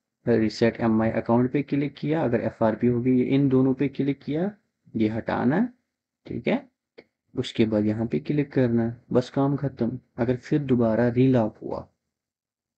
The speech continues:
मतलब वाईफाई connect करने के बाद, फिर disable एमआई cloud पे click कर लोगे, उसके बाद इस पे click कर लोगे, बस काम ख़त्म।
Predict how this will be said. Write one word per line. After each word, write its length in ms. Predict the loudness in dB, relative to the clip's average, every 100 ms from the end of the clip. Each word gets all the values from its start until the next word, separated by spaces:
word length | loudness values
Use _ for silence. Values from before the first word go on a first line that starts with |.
| -12
मतलब 220 | -2 0
वाईफाई 360 | 2 2 0 0
connect 320 | 0 0 -2
करने 320 | 2 2 2
के 140 | 2 0
बाद, 320 | 0 -4 -10
फिर 200 | -12 -8
disable 480 | 0 2 4 4 2 0
एमआई 280 | 0 0
cloud 340 | -2 -2 -4 -4
पे 120 | -6
click 320 | -2 -2 0
कर 160 | -4 -4
लोगे, 260 | -4 -4 -4
उसके 280 | -4 -6
बाद 160 | -8 -8
इस 120 | -6
पे 120 | -4 -4
click 320 | -4 -6 -6
कर 140 | -10
लोगे, 260 | -8 -6 -2
बस 200 | -4 -4
काम 260 | 0 0 0
ख़त्म। 360 | -4 -4 -4